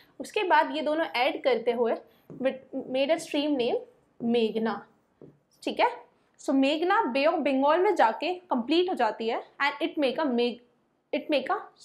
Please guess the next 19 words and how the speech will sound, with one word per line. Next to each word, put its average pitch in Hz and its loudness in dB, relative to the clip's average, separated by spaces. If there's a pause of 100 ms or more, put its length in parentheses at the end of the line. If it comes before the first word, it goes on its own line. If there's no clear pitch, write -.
(120)
estuary, - -2 (360)
right, 330 0
मेघना 254 -4
estuary 254 -2
भी 247 -2
बोलते - -8
हैं - -12
उसको, - -18 (760)
ओके। 339 -2 (1600)
Let's 330 -2
move 277 -2
to 262 0
the 349 0 (540)
next 277 -2
question। - -8 (2500)
Which 359 0
of 453 2
the 480 -2
following 320 2